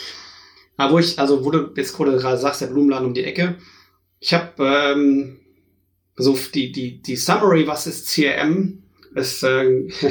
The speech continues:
habe ich, äh, vor einiger Zeit erlebt. Das fand ich sehr prägend. Ich war beim, äh, ich habe einen, quasi einen Schneiderladen um die Ecke gehabt.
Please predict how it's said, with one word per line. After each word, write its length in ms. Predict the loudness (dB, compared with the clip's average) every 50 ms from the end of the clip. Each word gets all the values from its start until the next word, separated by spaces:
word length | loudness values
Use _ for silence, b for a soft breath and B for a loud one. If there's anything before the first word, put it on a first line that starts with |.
| -2 B B B B B B B B B B B B B B -2
habe 180 | 0 2 4 4
ich, 220 | 2 2 0 2
äh, 100 | 0 0
vor 180 | 0 -2 -2 2
einiger 280 | 2 2 2 2 0
Zeit 260 | -2 -2 -2 -2 -2
erlebt. 300 | -2 -2 -2 -2 -2 -4
Das 100 | -8 -8
fand 160 | -6 -4 -4 -4
ich 100 | -4 -2
sehr 140 | -4 -6
prägend. 560 | -6 -6 -4 -2 0 2 2 2 2 2 0 -6 b b b b b b b b b b
Ich 140 | -4 0
war 160 | 2 2 4 4
beim, 460 | 4 4 4 6 6 4 4 2 0
äh, 240 | -4 -6 -6 -6 -8
ich 80 | -10
habe 100 | -10 -6
einen, 580 | -4 -4 -4 -6 -8 -12 -16 -16 -16 -16 -16 -10 -4
quasi 260 | 0 0 0 0 -2
einen 340 | -8 -10 -12 -14 -18 -20 _ -4
Schneiderladen 1120 | -2 0 2 2 4 2 2 0 -4 -12 -16 -16 -14 -10 -6 -2 0 2 2 2 2 0
um 140 | 0 0 -2
die 120 | -4 -4
Ecke 200 | -4 0 0 2
gehabt. 400 | 2 2 0 0 -2 -4 -6 -14